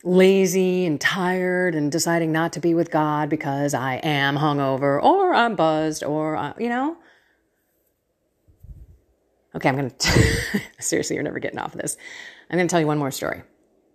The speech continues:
I shared, I found an article. I'm pretty sure I've shared this before, but I'm gonna share it again.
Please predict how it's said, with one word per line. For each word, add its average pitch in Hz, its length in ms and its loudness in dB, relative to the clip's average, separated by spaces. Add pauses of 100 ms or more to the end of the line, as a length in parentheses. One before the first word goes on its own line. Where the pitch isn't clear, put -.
(880)
I 156 40 -8
shared, 262 540 0 (220)
I 175 40 -2
found 311 280 4
an 277 100 2
article. - 560 -2 (880)
I'm 151 120 -2
pretty 214 200 2
sure 214 200 2
I've 196 140 2
shared 151 220 2
this 175 140 0
before, 202 580 -4
but 139 80 -10
I'm 135 60 -4
gonna 127 140 -4
share 120 180 -4
it - 40 -4
again. - 200 -10